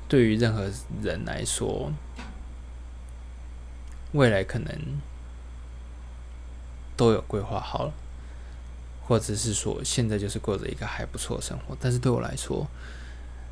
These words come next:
呃，经过了二十九岁到三十岁这一个混沌的一年，在三十岁的我可能可以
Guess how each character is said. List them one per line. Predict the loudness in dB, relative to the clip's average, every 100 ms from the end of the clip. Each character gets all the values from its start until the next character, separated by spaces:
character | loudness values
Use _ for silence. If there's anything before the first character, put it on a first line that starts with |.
| -2
呃， | 2 4 6 4 4
经 | 4 4 6
过 | 10
了 | 10
二 | 8
十 | 6
九 | 0 -2
岁 | 0 2
到 | 4
三 | 4 2
十 |
岁 | 2 2
这 | 2 2
一 | 2
个 | 0
混 | 2 2
沌 | 0
的 | 0
一 | 0
年， | 0 -2 -4 -6 -8 -10 -10 -12 -12 -2
在 | 0
三 | 4 4
十 |
岁 | 6 4
的 | 4 2
我 | 0 -2
可 | -2 -2
能 | -2 -2 -4 0
可 | 2
以 | 2